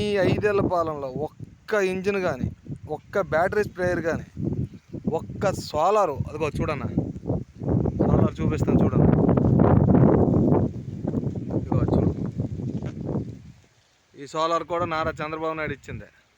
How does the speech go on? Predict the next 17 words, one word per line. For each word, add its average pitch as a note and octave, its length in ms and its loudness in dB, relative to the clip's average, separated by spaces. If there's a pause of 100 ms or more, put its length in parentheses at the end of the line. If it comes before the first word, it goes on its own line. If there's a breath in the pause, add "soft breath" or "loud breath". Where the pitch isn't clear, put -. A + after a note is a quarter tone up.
(1120)
చూసావన్నా? D#3+ 480 -2 (1120)
చూడు, B2+ 300 -8 (1700)
రైతుకి D3+ 800 -4 (1080)
నువ్వు C3 160 -10
ఇచ్చిన F3 260 -4
ముష్టి E3 760 -2 (260)
ఆరు D#3+ 220 0
వేల F#3 200 2
రూపాయలు F#3+ 340 -2
పనికిరాదన్న. E3 560 -2 (1400)
నువ్వు C3 180 -12
ఇచ్చిన F3 220 -8
ముష్టి E3 300 -4
ఆరు F#3 180 2
వేల F#3 160 0
రూపాయల F3 300 -2
కంటే D#3 600 -4